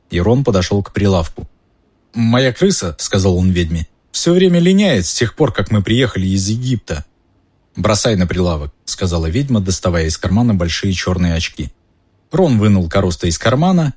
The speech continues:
и положил его возле клетки с другими крысами, которые прекратили прыгать и кинулись к решетке, чтобы получше все разглядеть. Как и все, что было у Рона, крыса короста досталась ему от старших братьев. Когда-то он принадлежал брату Рона, Перси,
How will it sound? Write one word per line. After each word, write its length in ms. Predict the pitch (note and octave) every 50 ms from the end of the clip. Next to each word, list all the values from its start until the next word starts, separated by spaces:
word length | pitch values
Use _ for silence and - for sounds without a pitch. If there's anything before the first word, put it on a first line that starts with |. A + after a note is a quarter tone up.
| _ _ -
и 80 | G#3+
положил 420 | F3 F3 D3+ C3 A2 G#2 A2+ G#2 G2
его 260 | F#2 F2+ F2+ F2+ F2
возле 300 | F2 F#2+ F#2 F2 F#2+ F2+
клетки 360 | - C3 E3 F#3 - - C3
с 60 | A2
другими 380 | F#2+ G#2 G#2 F2+ F2+ F2 F2 E2+
крысами, 560 | - - E3 F#3 F3 - - D3+ D3+ C#3+ C3 - -
которые 360 | - - - D#3+ D3 B2+ G#2
прекратили 540 | A2 A#2+ G#2+ C3+ C3+ A#2+ - B2+ A2 F#2 F2+
прыгать 520 | D#2 - - C#3+ F3+ F3 D#3+ D3+ - - -
и 80 | A2+
кинулись 500 | G2+ - - - B2 B2 B2 A2 G#2+ -
к 80 | - -
решетке, 480 | D3 D#3 - - D3+ G#2+ F2+ - - E2+
чтобы 300 | - - - F2 F2 E2
получше 420 | E2 E2+ F2+ A2+ B2+ - - -
все 200 | F#2 - - F#2
разглядеть. 680 | F#2 F#2 E2+ E2 F#2+ F#2 F#2+ F2 F2+ E2+ D2+ - - - _ _ _ _ _ _ _ _ _ _ _ _
Как 260 | - - G3+ F#3+ - C3
и 40 |
все, 300 | A2+ - - - D3+ D3+
что 200 | C3 - - A#2
было 220 | G2+ F2+ G2+ F#2+ F#2
у 200 | F2+ F2 F#2 A#2
Рона, 380 | D3+ F#3 G2 F#2+ F#2 F3+ F2+
крыса 440 | - - - A2 A2+ A2+ - - G2+
короста 460 | - - F#2 F#2 B2 D3 C#3+ - A#2+
досталась 560 | G2 F#2+ F#2+ F2+ - G#2 G2+ G2+ G2+ F#2+ - -
ему 200 | F#2+ G2 G2 G2
от 80 | F#2+ -
старших 420 | - - G2+ F#2 - - G2 F#2
братьев. 460 | F#2 A#2+ C#3 D3 A2+ F2+ - - - - _ _ _ _
Когда-то 380 | - G2+ G2+ F#2 F#2 E2+ G2+
он 120 | F#2+ F#2 F2
принадлежал 580 | F2+ F2+ F2 F#2 E2+ F2+ F#2+ F#2+ - G2 F#2
брату 340 | E2+ G2 G#2 G2 - - G2
Рона, 380 | G2+ B2 C#3 C#3 G#2 E2+ D2 - -
Перси, 440 | - A#2+ A2 F2 - - - -